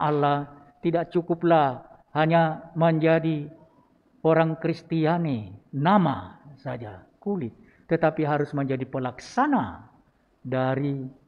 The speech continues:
ajaran-ajaran Yesus Kristus. Dan oleh karena itu, mari kita camkan apa yang dikatakan oleh Yesus dalam ayat terakhir tadi. "Sesungguhnya ada orang yang terakhir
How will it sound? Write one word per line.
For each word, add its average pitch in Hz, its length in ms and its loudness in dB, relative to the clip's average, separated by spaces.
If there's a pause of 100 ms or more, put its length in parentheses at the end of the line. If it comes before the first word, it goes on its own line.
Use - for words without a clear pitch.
(1700)
ajaran-ajaran 147 1800 0
Yesus 147 480 -6
Kristus. - 480 -12 (1600)
Dan 190 240 6
oleh 208 160 10
karena 208 320 8
itu, 214 160 2
mari 247 240 10
kita 240 320 4
camkan 110 800 0 (160)
apa 139 240 0
yang 160 160 4
dikatakan 180 560 4
oleh 180 160 4
Yesus 185 480 0 (320)
dalam 160 320 4
ayat 165 480 4
terakhir 160 720 2
tadi. 110 320 4 (320)
"Sesungguhnya 196 720 8
ada 185 240 8
orang 202 400 8
yang 226 240 8
terakhir 214 880 4